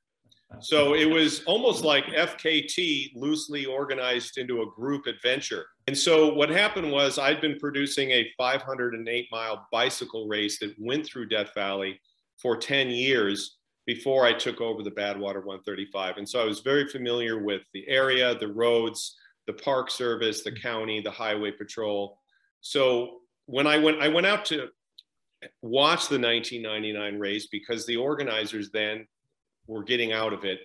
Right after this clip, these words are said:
They, they produced shoes. They weren't interested in ultra running. They didn't even make a road shoe anymore.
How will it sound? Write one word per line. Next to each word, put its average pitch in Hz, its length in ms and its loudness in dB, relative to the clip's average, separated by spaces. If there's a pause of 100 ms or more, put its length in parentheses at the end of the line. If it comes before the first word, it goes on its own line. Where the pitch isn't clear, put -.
They, 104 340 -2 (180)
they 120 140 -4
produced 160 400 -4
shoes. 123 420 -4
They 120 120 -4
weren't 135 320 -4
interested 120 480 -8
in 104 100 -10
ultra 113 340 -8
running. 104 400 -4 (300)
They 127 80 4
didn't 160 160 4
even 143 220 0
make 123 160 2
a 104 120 -4
road 120 280 0
shoe 95 320 -8
anymore. 90 260 -16